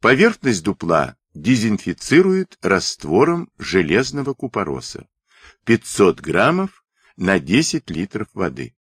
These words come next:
Дупло заполняют щебнем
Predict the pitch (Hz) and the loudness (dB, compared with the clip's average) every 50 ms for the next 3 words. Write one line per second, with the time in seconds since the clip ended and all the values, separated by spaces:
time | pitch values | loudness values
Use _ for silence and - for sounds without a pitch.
0 | _ _ _ _ _ _ _ _ _ _ - - - - - 82 85 156 165 - | _ _ _ _ _ _ _ _ _ _ -20 -20 -20 -20 -8 0 2 2 4 2
1 | - 139 170 214 226 170 196 190 - 170 151 139 127 127 143 160 165 160 156 - | 4 6 8 8 8 6 4 2 4 4 4 4 4 4 4 4 4 2 0 -2
2 | - - - - - - 113 117 117 101 101 110 117 117 120 120 127 | -4 -4 -2 -2 0 4 4 6 4 4 2 -2 -4 -4 -4 -6 -10